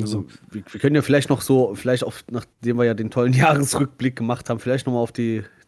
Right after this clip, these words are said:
Speaker 2: Te-, Feiertage dazwischen oder was wir so in den letzten Tagen erlebt haben, wenn du möchtest, eingehen. Sei denn, du
Speaker 1: Können
Speaker 2: hast
Speaker 1: wir
Speaker 2: jetzt noch ein brennend-, spannendes, brennendes Thema.
Speaker 1: Ah, kö-, können wir gerne gleich machen. Ähm, ich überleg gerade, Jahresvorsätze. Ich hab,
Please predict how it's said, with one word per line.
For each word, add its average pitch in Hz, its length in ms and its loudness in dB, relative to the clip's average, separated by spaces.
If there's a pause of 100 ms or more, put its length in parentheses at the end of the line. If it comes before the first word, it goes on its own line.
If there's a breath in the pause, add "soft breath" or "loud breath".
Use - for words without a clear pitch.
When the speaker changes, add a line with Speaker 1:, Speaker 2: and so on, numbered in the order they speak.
(100)
Speaker 2:
Te-, 113 240 -2
Feiertage 120 520 -2
dazwischen 107 460 -6
oder 107 100 -2
was 113 140 -6
wir 139 80 2
so 127 60 0
in 127 60 0
den 113 40 -2
letzten 123 240 -8
Tagen 117 260 -2
erlebt 107 320 -6
haben, 92 120 -6
wenn 92 80 -10
du 95 60 -8
möchtest, - 360 -12
eingehen. 92 440 -10 (440 loud breath)
Sei 113 100 2
denn, 110 100 4
du - 40 2
Speaker 1:
Können 117 120 4
Speaker 2:
hast - 80 -2
Speaker 1:
wir 120 80 0
Speaker 2:
jetzt - 100 -6
noch 107 180 -2
ein 107 80 -2
brennend-, 110 480 -2
spannendes, 117 500 -4
brennendes 104 380 -4
Thema. 117 360 -2 (200)
Speaker 1:
Ah, 135 260 4
kö-, 127 240 -4
können 143 180 -4
wir 147 100 2
gerne 135 260 0
gleich 123 280 0
machen. 131 400 0
Ähm, 117 680 -2
ich - 80 -12
überleg 123 260 0
gerade, 127 180 2 (360 loud breath)
Jahresvorsätze. 131 880 2
Ich - 140 -6
hab, - 80 -4